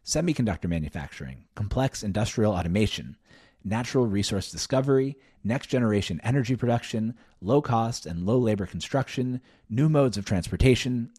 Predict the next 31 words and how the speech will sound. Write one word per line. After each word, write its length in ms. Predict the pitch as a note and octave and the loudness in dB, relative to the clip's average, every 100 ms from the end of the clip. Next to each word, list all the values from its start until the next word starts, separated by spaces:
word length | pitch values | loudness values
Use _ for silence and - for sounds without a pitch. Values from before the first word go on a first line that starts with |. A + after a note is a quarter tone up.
| - | -12
general 400 | A2 D3 D#3 B2 | 0 2 4 2
artificial 440 | A2+ G#2 G2 - | 0 -2 -4 -4
intelligence, 640 | D#2+ - C#3 B2+ A2+ A#2+ - - - - | -4 0 0 0 -2 -4 -8 -16 -20 -8
mapping 420 | G#2+ B2+ - D3+ | -2 0 2 2
and 80 | B2 | 2
interfacing 560 | G#2+ A2+ A2+ G#2 G#2+ F#2 | 2 2 2 2 2 -2
with 80 | |
the 80 | D2 | -4
brain, 500 | - A2+ B2 A#2+ B2 - _ | -2 2 4 4 0 -6 _
extending 560 | - - - A2 A#2 A2+ | -12 -8 -2 0 2 2
the 60 | G#2 | 0
human 360 | - F2+ F2+ | -2 -4 -2
lifespan. 600 | E2 F#2+ - - G1+ - _ _ _ _ _ _ _ _ _ _ | -2 -2 -4 -10 -14 -18 _ _ _ _ _ _ _ _ _ _
These 320 | A2 C3+ E3+ | -2 0 2
are 100 | E3+ | 0
massive, 600 | G2 F#2 G2 - A2+ G#2+ A2+ _ _ | -2 0 -2 -2 -2 -4 -8 _ _
humanity-altering 1160 | - G2 F#2+ G2+ G#2+ G#2+ - F2 E2+ F2+ D#2+ | -2 0 2 2 2 0 0 -4 -4 -6 -6
things, 640 | D2+ A#2+ F#2 - - - - | -2 -2 -2 -4 -14 -16 -12
and 160 | G2 G#2 | -6 0
there 120 | A2 | 2
are 40 | |
more 220 | A2 A#2 | 4 4
besides 480 | B2+ G2 G2 E2+ C#2+ | 4 2 0 -2 0
this, 400 | G#2 A#2 - - - - _ | -2 -2 -6 -12 -16 -20 _
some 240 | - B2+ C#3+ | -6 -2 -2
of 140 | C#3+ | 0
which 160 | A#2+ A#2 | 0 0
I 60 | |
listed 380 | G#2+ E2 - F2 E2 | 0 -2 -4 -4 -4
in 80 | |
decentralization. 960 | E2 E2+ F2+ F2 F2 E2+ A2+ G2+ - - | -4 -4 -6 -6 -6 -2 -2 -2 -8 -14